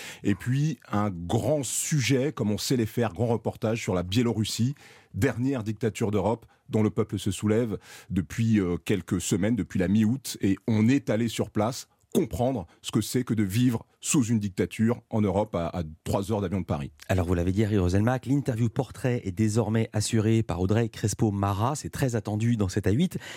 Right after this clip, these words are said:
Speaker 2: Elle respecte le code, je l'ai vu, mise en place par Thierry de Mézières. On se posait des questions. Elle n'est pas présente à l'image.
Speaker 1: Non.
Speaker 2: On l'entend, mais on ne la voit pas. Le premier invité, c'est Jean-Marie Bigard. Pourquoi lui ?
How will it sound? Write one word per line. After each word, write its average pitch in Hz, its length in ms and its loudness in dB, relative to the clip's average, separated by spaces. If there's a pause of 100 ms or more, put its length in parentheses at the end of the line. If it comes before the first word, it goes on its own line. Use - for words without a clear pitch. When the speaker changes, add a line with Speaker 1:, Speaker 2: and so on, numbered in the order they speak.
Speaker 2:
Elle 117 140 2
respecte 226 380 0
le 208 80 6
code, 160 360 0
je 92 120 -4
l'ai 110 80 2
vu, 180 240 2 (180)
mise 139 160 6
en 143 100 2
place 143 240 0
par 104 120 -4
Thierry 127 180 0
de 117 100 2
Mézières. 113 300 2
On 98 200 -2
se - 120 -8 (140)
posait 107 160 4
des 104 60 2
questions. 165 320 0
Elle 127 180 0
n'est 127 100 2
pas 190 160 0
présente 151 340 -2
à 139 60 2
l'image. 104 380 2 (100)
Speaker 1:
Non. 60 160 -2 (140)
Speaker 2:
On 147 100 4
l'entend, 156 480 0
mais 113 80 -4
on 113 60 -2
ne 110 60 0
la 110 60 2
voit 98 220 0
pas. 151 240 0 (380)
Le 123 100 6
premier 165 280 0
invité, 151 580 2
c'est 110 220 2
Jean-Marie 127 420 0
Bigard. 113 280 0
Pourquoi 135 260 0
lui ? 139 200 -2